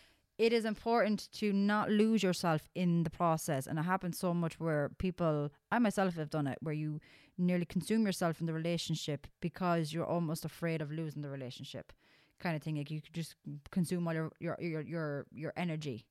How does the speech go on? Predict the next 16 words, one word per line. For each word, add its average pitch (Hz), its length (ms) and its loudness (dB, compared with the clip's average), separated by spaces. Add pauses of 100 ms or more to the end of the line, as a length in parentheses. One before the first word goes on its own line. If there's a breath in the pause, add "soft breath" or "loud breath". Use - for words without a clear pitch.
(260)
into 156 240 -4
that 147 200 -4
one 143 680 -4
person 214 520 -2 (540 loud breath)
and 180 180 0
you 170 100 4
lose 185 440 4
who 185 100 -4
you 160 220 0
are. 143 400 2
You 170 80 -6
forget 190 380 -2
who - 120 -6
you 151 240 -2
are 143 320 0
and 147 280 -2